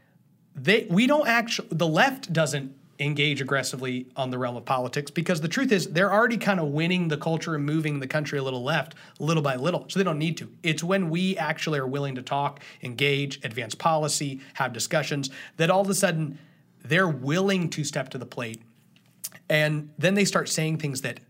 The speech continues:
nobody <laughs> agrees with, right? Um, so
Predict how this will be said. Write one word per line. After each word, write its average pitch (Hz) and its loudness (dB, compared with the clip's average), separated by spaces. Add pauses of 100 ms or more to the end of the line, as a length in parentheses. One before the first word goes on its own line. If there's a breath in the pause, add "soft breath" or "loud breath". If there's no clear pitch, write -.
(100)
nobody 110 -10
<laughs> 117 -8
agrees 131 0
with, - -4
right? 143 0 (320 loud breath)
Um, 139 0 (200 loud breath)
so 147 4